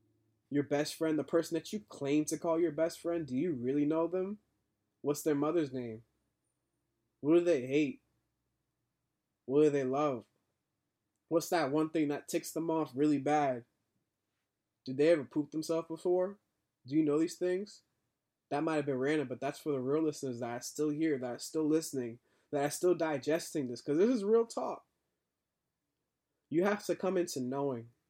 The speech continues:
as opposed to hearing stuff. When you, when you hear something, say, let's, let's say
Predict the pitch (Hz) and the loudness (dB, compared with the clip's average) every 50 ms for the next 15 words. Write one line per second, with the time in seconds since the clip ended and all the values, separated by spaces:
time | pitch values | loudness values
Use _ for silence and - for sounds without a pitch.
0 | _ - 143 143 135 120 131 127 - 147 139 139 - - 127 117 113 - 135 135 | _ -6 -6 -4 -4 -6 -8 -8 -4 -4 -4 -4 -4 -6 -10 -8 -8 -4 -2 -2
1 | 135 127 117 117 - - - 98 - - - 139 143 160 180 202 208 214 214 - | -2 -2 -2 -6 -10 -10 -12 -12 -12 -8 -4 0 0 2 2 2 2 0 -2 -8
2 | _ _ _ _ - 165 196 226 254 254 202 - 202 190 196 - - 196 190 - | _ _ _ _ 0 2 4 4 4 4 4 4 4 4 4 4 2 -2 -2 0
3 | - 196 202 202 - 208 220 226 208 202 - - - _ - 156 175 196 202 - | -2 -2 0 2 4 6 8 8 8 6 4 -2 -12 _ -8 -2 0 0 0 2
4 | - 233 220 214 214 202 - | 2 2 4 4 4 2 0